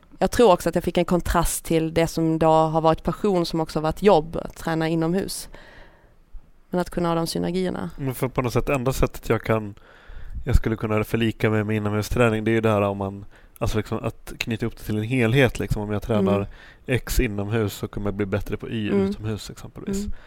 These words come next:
Speaker 2: Och jag antar att det är så man, man bygger helt enkelt.
Speaker 1: Ja, det är ju precis så. Under vintersäsongen och uppbyggnadsträningen så är det ju alla nyckelpass man gör är ju för att du ska generera någonting utomhus.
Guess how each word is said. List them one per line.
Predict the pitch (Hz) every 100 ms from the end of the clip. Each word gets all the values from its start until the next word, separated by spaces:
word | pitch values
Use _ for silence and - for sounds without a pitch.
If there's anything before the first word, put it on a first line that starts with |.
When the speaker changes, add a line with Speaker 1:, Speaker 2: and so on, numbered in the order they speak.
| - - _ - 415
Speaker 2:
Och | 123 110
jag |
antar | 101 -
att | 104 -
det |
är | 98
så | - 98
man, | 92 95 98 - -
man | 104 98
bygger | 104 107
helt | - -
enkelt. | 113 - - -
Speaker 1:
Ja, | 202 170 -
det | 185
är | 185
ju | 175 - -
precis | 196 208 180
så. | 180 165
Under | 170 175 175
vintersäsongen | 175 175 180 - 180 190 170 165
och | 160
uppbyggnadsträningen | - 165 165 170 190 175 160
så | 165
är | 170
det | 170
ju | 165 165
alla | 180 175 175 175
nyckelpass | 170 175 - 170 - 180 -
man | 170 165
gör | 175 160 160
är | 170
ju | 160 160
för | - 170
att | 160 160
du | 160
ska | -
generera | 170 160 160 160 170
någonting | 160 156 156 165
utomhus. | 160 165 175 - -